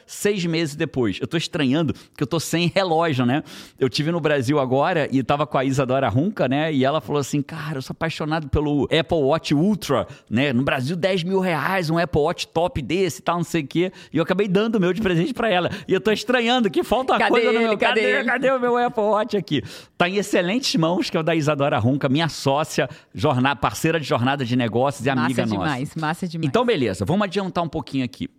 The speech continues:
Speaker 1: Vamos falar dos oito hábitos? Vamos começar pelo primeiro?
Speaker 2: Posso te fazer uma pergunta antes?
Speaker 1: Claro que pode.
Speaker 2: Por que você escolheu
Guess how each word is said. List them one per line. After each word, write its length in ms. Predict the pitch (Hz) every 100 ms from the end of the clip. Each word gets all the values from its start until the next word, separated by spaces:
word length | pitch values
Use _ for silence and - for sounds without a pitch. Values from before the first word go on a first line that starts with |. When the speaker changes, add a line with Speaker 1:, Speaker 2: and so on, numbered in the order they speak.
| -
Speaker 1:
Vamos 220 | 113 196
falar 160 | 160
dos 100 | 123
oito 240 | 113 110 139
hábitos? 260 | 131 95 131
Vamos 120 | 156
começar 200 | 151 120
pelo 140 | 110 98
primeiro? 380 | 110 123 98
Speaker 2:
Posso 260 | 80 - 554
te 60 | -
fazer 160 | 427 339
uma 60 |
pergunta 440 | 254 226 190 185 -
antes? 260 | 240 175 -
Speaker 1:
Claro 220 | 175 143
que 80 | 110
pode. 420 | - 101 85 - _ -
Speaker 2:
Por 140 | -
que 120 | 359
você 240 | 381 415 370
escolheu 500 | 339 - 254 233